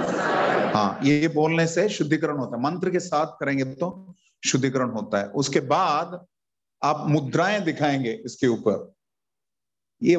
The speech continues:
आएगा मजा। हम्म? आधे, आधे लोग पुजारी बनना चाहते हैं सिर्फ इसके लिए, इतना बढ़िया लगता है ना, mystic powers। मैं, मेरा गोविंद नाम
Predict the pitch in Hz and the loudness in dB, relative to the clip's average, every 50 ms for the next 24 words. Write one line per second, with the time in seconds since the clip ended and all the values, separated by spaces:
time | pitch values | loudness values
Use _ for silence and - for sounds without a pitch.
0 | 143 123 120 120 117 135 135 123 110 107 107 101 110 110 98 - - 90 101 - | 4 4 4 4 4 2 0 0 -2 -4 -4 -6 -6 -6 -6 -6 -8 -12 -16 -18
1 | - _ _ - 110 110 139 - - - - - - - - - - - - - | -20 _ _ -4 -2 -2 -2 -2 -6 -8 -12 -12 -14 -14 -14 -16 -18 -18 -18 -20
2 | - - - - - - - - - 127 127 131 139 170 185 185 180 185 175 151 | -18 -16 -12 -12 -10 -10 -10 -4 0 2 4 6 8 8 8 8 8 6 4 4
3 | 151 170 196 185 185 226 233 214 208 208 202 160 180 175 165 196 202 214 202 180 | 6 6 8 8 8 8 8 8 8 6 6 6 6 8 8 10 8 8 8 6
4 | 185 185 185 196 190 190 190 190 196 175 196 175 165 165 156 135 - - 135 123 | 2 2 2 2 2 2 2 2 2 2 2 2 2 2 0 0 -2 -4 -2 0
5 | 113 104 - - - _ _ _ _ _ _ _ _ _ _ _ _ _ _ - | 0 -2 -2 -6 -12 _ _ _ _ _ _ _ _ _ _ _ _ _ _ -6
6 | - - 143 - - 180 190 208 214 190 160 165 165 180 196 196 185 170 175 175 | -2 0 2 2 4 4 4 2 2 2 2 2 2 2 2 2 2 0 -2 -2
7 | 170 180 175 165 160 - 165 196 - - - 156 151 156 143 127 113 - - - | -2 -2 0 -2 -2 -2 0 -2 0 2 2 2 4 4 2 2 0 -4 -6 -4
8 | 120 131 127 131 135 135 127 143 131 127 131 143 147 156 160 147 135 143 156 170 | -4 -2 -2 0 0 0 0 0 0 2 2 4 4 2 0 0 2 2 2 2
9 | 175 175 170 170 170 170 170 165 151 151 156 | 2 2 2 2 2 2 0 -4 -6 -8 -12